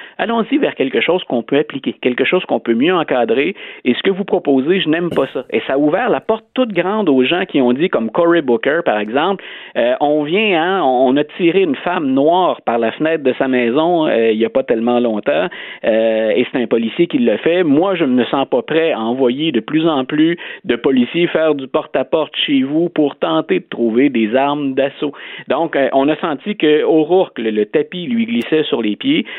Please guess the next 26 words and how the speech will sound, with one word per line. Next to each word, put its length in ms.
Et 80
moi, 160
je 80
pense 260
d'ailleurs 300
que 80
c'est 100
un 100
des 120
grands 240
perdants 400
du 160
débat 340
d'hier. 480
Lui 260
qui 80
a 60
été 240
vu 180
comme 160
un 100
candidat 480
potentiel 760
puis 160
un 80
candidat 460